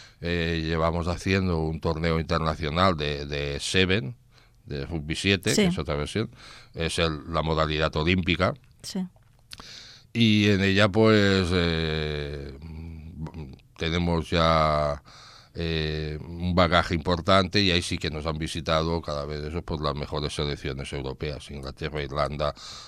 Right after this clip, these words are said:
Speaker 1: a-, Alemania, eh, Rusia, Francia,
Speaker 2: Ujú.
Speaker 1: mm, Gales, Escocia, o sea, las mejores selecciones del, del momento en siete se juntan aquí normalmente finales de octubre, primales de noviembre, dependiendo de.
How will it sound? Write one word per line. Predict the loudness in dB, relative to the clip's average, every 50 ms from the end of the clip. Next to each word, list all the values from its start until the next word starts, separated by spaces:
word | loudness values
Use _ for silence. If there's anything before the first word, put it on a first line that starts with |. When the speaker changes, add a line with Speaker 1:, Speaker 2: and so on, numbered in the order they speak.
| -20 -16 -10
Speaker 1:
a-, | -8 -8 -6 -6 -6 -6 -6
Alemania, | -6 -6 -8 -6 -4 -4 -4 -4 -4 -4 -2 -2 -2 0 -2 -2 -4 -6 -10 -14 -16 -14 -10
eh, | -8 -6 -6 -6 -6 -6 -4
Rusia, | -4 -4 -4 -4 -2 0 0 2 0 0 -4 -10 -20 -20 -20 -20 -20 _ _ _ -20 -20 -20 -14 -6
Francia, | 0 2 2 2 2 0 -2 -4 -4 -4 -4 -8 -14 _ _ _ -10
Speaker 2:
Ujú. | -8 -8 -6 -8 -10 -10 -14 -14
Speaker 1:
mm, | -14 -12 -12 -12 -14 -14 -16 -14 -14 -14 -12 -12 -8 -2
Gales, | 2 2 4 4 4 2 0 -2 -2 -6 -12 -14 -14 -16
Escocia, | -12 -4 0 0 0 0 0 0 0 0
o | 0 -2
sea, | -2 0
las | 0 0
mejores | 0 0 0 0 2 2 2
selecciones | 0 0 0 0 0 0 0 0 0 2 0 0 0
del, | 0 0 0 0 0
del | -2 -2 -2
momento | -2 -2 -2 -2 -2 -2 -2 -2
en | -2 -2
siete | -2 -2 -2 -2 -2 -4 -6 -6 -10 -18 -18 -18 -14
se | -8 -6 -6 -4
juntan | -2 -2 -4 -2 0 0 0 -2
aquí | -2 -4 -4 -6 -6
normalmente | -4 -6 -6 -4 -4 -4 -4 -4 -6 -6 -6 -6 -6 -4 -4 -4 -6
finales | -8 -8 -6 -6 -4 -4 -4 -6 -6
de | -6 -6
octubre, | -8 -8 -8 -6 -6 -4 -4 -4 -6
primales | -6 -6 -6 -6 -6 -6 -6 -6
de | -6
noviembre, | -6 -6 -4 -2 -2 -2 -2 -2 -4
dependiendo | -4 -4 -6 -8 -8 -8 -8 -6 -6 -6
de. | -6 -6